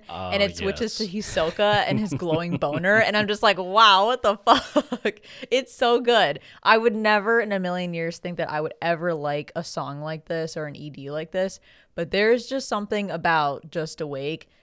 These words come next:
Speaker 1: that resonates with me. And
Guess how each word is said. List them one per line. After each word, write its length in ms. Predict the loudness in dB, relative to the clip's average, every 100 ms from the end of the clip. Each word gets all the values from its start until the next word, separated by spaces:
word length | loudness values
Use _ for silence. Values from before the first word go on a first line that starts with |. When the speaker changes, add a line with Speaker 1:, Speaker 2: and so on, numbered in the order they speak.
| _ -4
Speaker 1:
that 440 | -2 0 -2 -4 _ _ _ _ -14
resonates 720 | -4 0 0 -4 -12 -14 -14
with 240 | -14 -12
me. 300 | -14 -12 -12 -10
And 420 | -10 -8 -10